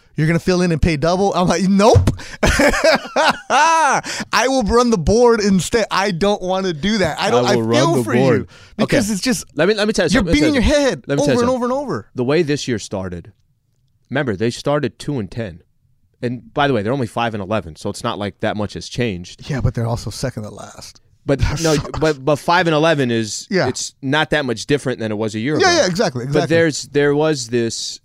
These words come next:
Speaker 2: you know, right as the season started, especially when they're two and ten, it's like, tell me this is not the same thing. Tell me we're not gonna walk into the exact
Speaker 1: And it
Speaker 2: same
Speaker 1: doesn't feel
Speaker 2: thing.
Speaker 1: like the same thing.
Speaker 2: And that's,
Speaker 1: It feels
Speaker 2: and,
Speaker 1: different.
Speaker 2: and that's the point. I think the point is that last year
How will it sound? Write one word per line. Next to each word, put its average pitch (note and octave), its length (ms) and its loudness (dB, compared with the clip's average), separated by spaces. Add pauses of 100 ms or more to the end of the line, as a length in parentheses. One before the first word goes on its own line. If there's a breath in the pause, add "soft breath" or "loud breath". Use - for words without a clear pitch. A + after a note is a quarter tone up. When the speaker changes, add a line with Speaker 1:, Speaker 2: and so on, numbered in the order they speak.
Speaker 2:
you B2 100 -6
know, A2 80 -4
right B2 200 0
as C3+ 120 -2
the B2 60 -8
season A2+ 300 -8
started, G#2 280 -6
especially D3+ 340 -8
when C#3 100 -6
they're A2+ 80 -6
two A#2+ 220 -10
and G2 100 -12
ten, A2+ 240 -8
it's - 140 -14
like, G2 260 -14 (160)
tell D#3+ 160 -6
me A#2+ 100 -6
this F#2+ 200 -8
is F2 80 -18
not F2 160 -14
the - 80 -20
same - 220 -18
thing. - 200 -20 (500)
Tell D#3+ 180 -6
me D#3+ 100 -2
we're C3 100 -2
not A#2 120 -4
gonna G#2 140 -6
walk G2 260 -6
into F#2+ 140 -10
the F#2 120 -8
exact F#2+ 340 -2
Speaker 1:
And B3+ 100 4
it A#3+ 100 2
Speaker 2:
same B3+ 100 2
Speaker 1:
doesn't B3 200 0
feel A#3+ 140 0
Speaker 2:
thing. B3 80 2
Speaker 1:
like G#3 120 -2
the E3 100 -6
same C#3 240 -6
thing. G#2+ 240 -12
Speaker 2:
And D#3+ 100 -4
that's, F3+ 180 0
Speaker 1:
It G3 120 -2
feels G#3+ 260 2
Speaker 2:
and, - 80 0
Speaker 1:
different. D#3+ 240 -2
Speaker 2:
and D3+ 60 -2
that's D#3+ 240 -2
the - 80 -8
point. G#2 320 -6
I B2+ 100 -4
think F#3+ 220 -2
the D3+ 80 -4
point D3 320 -2
is A#2+ 400 -2 (420 soft breath)
that C3 340 -2
last D3+ 500 -2
year C3+ 260 0